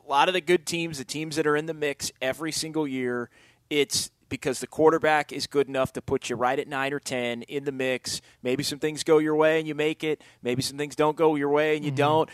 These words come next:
Speaker 1: Maybe you have a great defense this year and that adds a couple. Maybe you don't in another year, that takes a couple away. I think the Niners are hoping that they have everything else in place to where Trey can function and grow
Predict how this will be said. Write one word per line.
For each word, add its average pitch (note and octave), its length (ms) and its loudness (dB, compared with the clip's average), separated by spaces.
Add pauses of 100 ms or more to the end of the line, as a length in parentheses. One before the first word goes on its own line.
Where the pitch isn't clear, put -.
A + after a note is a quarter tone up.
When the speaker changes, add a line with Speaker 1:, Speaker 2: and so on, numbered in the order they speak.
(100)
Speaker 1:
Maybe C#3 240 0
you D#3+ 60 4
have D#3 100 2
a - 20 -2
great D#3 260 4
defense D#3+ 460 -2
this D#3+ 240 -2
year D#3+ 100 4
and C#3+ 80 2
that D3 140 2
adds D3+ 240 2
a D3+ 60 -8
couple. D#3 380 4
Maybe C3 220 -2
you D#3+ 100 0
don't D#3 340 2
in D#3 80 -2
another D3+ 200 2
year, D#3 220 2
that D3+ 160 -2
takes D3+ 240 -4
a D3+ 60 -10
couple C#3 300 -2
away. C#3 520 4 (640)
I D#3 120 4
think E3 260 -2 (400)
the E3 120 4
Niners F#3 420 4
are D#3+ 80 2
hoping E3 380 6
that C#3+ 120 0
they D3 140 0
have C#3 260 2 (140)
everything G#3+ 600 0
else C#3 560 0
in D#3 200 -4
place A#2 580 -2 (280)
to D#3 120 4
where C#3+ 220 4
Trey D#3+ 420 4
can C3+ 260 -6
function F#3 720 2 (640)
and C#3 320 -2
grow D3+ 680 12